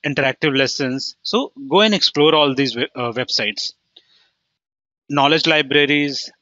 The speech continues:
ideas. Ideas is generally the section wherein, let's say, there is some feature which is not there in Alteryx,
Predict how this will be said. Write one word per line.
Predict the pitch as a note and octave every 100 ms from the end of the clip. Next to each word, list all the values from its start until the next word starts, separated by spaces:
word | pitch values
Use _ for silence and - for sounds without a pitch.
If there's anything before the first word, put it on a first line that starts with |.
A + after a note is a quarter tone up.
| B2+
ideas. | C#3+ C#3 D3+ D3+ D3 C#3 - - - _ _
Ideas | C#3 C#3+ C#3+ E3+
is | E3+ D3
generally | D3+ C#3+ D3 D3+
the | D3
section | D#3 - F3 D#3+
wherein, | D3 D3 D3
let's | C#3
say, | -
there | C#3 C#3+
is | D3
some | - C3+
feature | C#3+ D#3+ F3+ D#3+
which | C3+
is | D3+
not | C3+ C3 C3+
there | C#3
in | C#3 C3
Alteryx, | A#2+ C#3 D3+ C#3+ -